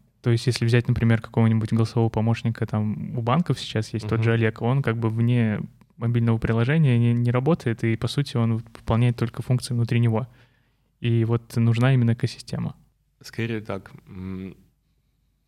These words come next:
Speaker 2: часто голосовых помощников начинают делать для того, чтобы со-, окучить голосо-, эм,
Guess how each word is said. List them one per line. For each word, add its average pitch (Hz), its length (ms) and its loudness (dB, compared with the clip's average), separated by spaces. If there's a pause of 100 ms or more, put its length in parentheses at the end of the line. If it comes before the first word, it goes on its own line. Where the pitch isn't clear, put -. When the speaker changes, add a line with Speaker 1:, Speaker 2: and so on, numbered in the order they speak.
(380)
Speaker 2:
часто 101 840 -8 (1080)
голосовых 104 500 -6
помощников 101 580 -6
начинают 98 440 -6
делать 101 260 -4
для 92 120 -10
того, 98 280 -6
чтобы 95 280 -12
со-, 92 440 -8
окучить - 500 -8 (140)
голосо-, 98 420 -10
эм, 92 840 -8